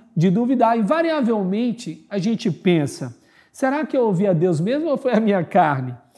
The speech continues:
Talvez eu tenha tido uma imaginação. Será que é isso mesmo que Deus está me pedindo?" E aí depois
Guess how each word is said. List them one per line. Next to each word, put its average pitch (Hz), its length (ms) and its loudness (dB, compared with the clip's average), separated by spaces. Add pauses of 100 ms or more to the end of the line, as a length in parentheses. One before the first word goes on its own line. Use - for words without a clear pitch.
(280)
Talvez 226 560 6
eu 220 80 2
tenha 233 680 -2
tido 240 240 -2
uma 247 140 -2
imaginação. 220 960 -2 (200)
Será 240 320 -6
que 240 100 -6
é 214 80 -2
isso 240 300 -2
mesmo 185 360 2
que 180 120 -4
Deus 180 240 2
está 170 140 -6
me 156 140 0
pedindo?" 143 500 -4 (760)
E 190 80 6
aí 208 200 8
depois 202 840 4